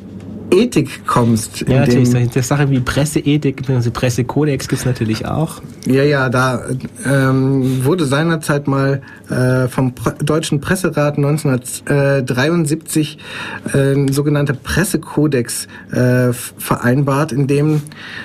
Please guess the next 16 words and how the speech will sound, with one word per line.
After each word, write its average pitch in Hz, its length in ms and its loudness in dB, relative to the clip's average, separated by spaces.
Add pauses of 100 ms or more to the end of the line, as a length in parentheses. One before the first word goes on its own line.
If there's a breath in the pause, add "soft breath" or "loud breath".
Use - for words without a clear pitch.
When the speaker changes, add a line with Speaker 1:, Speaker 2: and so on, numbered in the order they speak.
(240 loud breath)
Speaker 1:
äh, 135 300 2
f-, - 500 -8 (1300)
Verleger 165 520 2
und 151 140 2
Journalisten, 151 760 0 (260 loud breath)
äh, 139 400 2
sich 151 220 0
ein 151 100 2
paar 151 220 0
Grundsätze 156 580 -2
zurechtgelegt 143 720 0
haben, 139 280 2
wie 160 160 2
sie 160 240 2
eigentlich 139 500 0
Berichterstattung 131 960 0